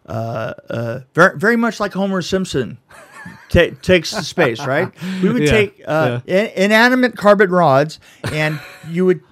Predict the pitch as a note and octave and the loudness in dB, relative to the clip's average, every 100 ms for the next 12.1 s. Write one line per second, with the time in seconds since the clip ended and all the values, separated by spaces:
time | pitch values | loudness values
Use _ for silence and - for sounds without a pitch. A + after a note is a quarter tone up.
0 | _ D3+ F3+ G3 D#3+ - A3 G#3+ - E3 | _ -6 -2 0 -2 -4 -4 -4 -6 -2
1 | E3 D#3 - _ D#3+ G3+ G#3 D#3 C3 - | -2 -4 -10 _ -12 -12 -8 -8 -8 -10
2 | - - F#3 A3+ A3+ G3+ C3+ C#3 F#3 C3+ | -10 -6 -4 -2 -4 -6 -4 -2 0 -2
3 | G#2 - _ _ _ _ _ _ _ C3+ | -8 -16 _ _ _ _ _ _ _ -6
4 | D#3 D3 F3 - E3 D#3+ - E3+ E3+ D#3 | -4 -2 -2 -2 -4 -2 -4 -10 -10 -10
5 | - D#3 D#3 - F3 F3+ D3+ _ - D#3 | -10 -12 -10 -2 0 -2 -6 _ -4 -2
6 | D3 C#3 - _ - D3 D3+ D3 F#3+ F#3 | -2 -4 -10 _ -10 -4 -2 -2 -4 -6
7 | - _ - F#3+ D#3 C3+ - C#3 D#3 G3 | -8 _ -8 -4 -4 -6 -8 -4 -2 -2
8 | G#3 - D3+ A#2+ D3+ E3+ G3 - _ _ | -4 -6 -8 -6 0 0 0 -6 _ _
9 | B2 A#2+ B2 G3+ D3 C3+ C3+ - - - | -8 -4 0 2 4 2 -2 -8 -14 -12
10 | - - D3+ F#3 F#3+ F3+ F#3 - - F#3 | -12 -8 -2 0 0 -2 -6 -10 -8 -2
11 | A#3+ A#3 A3+ A3 G#3+ G#3+ G3 F#3+ G#3+ F3 | 0 2 2 2 0 0 2 2 2 0
12 | E3 | -4